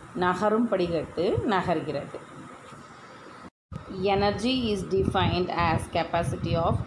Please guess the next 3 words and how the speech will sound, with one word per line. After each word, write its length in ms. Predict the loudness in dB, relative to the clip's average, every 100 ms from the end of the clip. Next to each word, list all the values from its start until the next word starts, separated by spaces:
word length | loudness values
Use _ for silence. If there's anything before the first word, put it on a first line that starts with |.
| -8 -8 -4 0
doing 420 | 2 2 2 2 0 -4 -6 0
work. 360 | 2 2 0 -2 -2 -2 -4 -6 -6 -12 -16 -4 2 2 0 -6 -8 -8 -12 -14 -12 -14 -14 -18 -20 -14 -8 -4 -4 -6 -4 -4 -4 -8 -8 -4 -6 -6 -18 -18 -18 -16 -14 -2 2
வேலையை 560 | 4 4 4 4 4